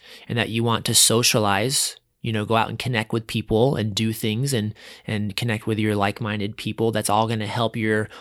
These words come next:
hormone levels and your stress levels. Um, and it's gonna give you the opportunity to not be so busy. You know, maybe you make it work and you say, "Well, I'm gonna get paid less probably in a lot of jobs, but I'll be healthier."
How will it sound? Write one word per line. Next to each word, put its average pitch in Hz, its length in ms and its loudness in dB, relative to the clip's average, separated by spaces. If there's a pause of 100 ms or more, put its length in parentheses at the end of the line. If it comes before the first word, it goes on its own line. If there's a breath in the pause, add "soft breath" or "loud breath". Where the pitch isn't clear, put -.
hormone 120 420 0
levels 107 460 2
and 107 100 -6
your 107 140 -4
stress - 400 -2
levels. 110 520 0 (360 loud breath)
Um, 104 280 0
and 104 60 0
it's 104 140 0
gonna 107 160 -4
give 110 160 0
you 107 80 0
the 101 100 -2
opportunity 104 960 -2
to 110 160 -2
not 104 200 -2
be 104 120 -2
so 101 240 -2
busy. 113 560 0 (400 soft breath)
You 110 100 -4
know, 107 80 -2
maybe 117 220 0
you 127 200 2
make 127 240 0
it 110 120 0
work 131 280 4 (160)
and 110 120 -4
you 113 80 -2
say, 113 180 2
"Well, 113 400 2
I'm 117 120 -4
gonna 131 200 0
get 120 240 0 (160)
paid 117 240 0
less 110 380 0
probably 110 760 0 (220)
in 113 140 -4
a 104 40 -2
lot 104 200 0
of 101 60 -4
jobs, 110 360 -2
but 120 300 0 (440)
I'll 107 140 -6
be 113 120 -2
healthier." 117 500 -2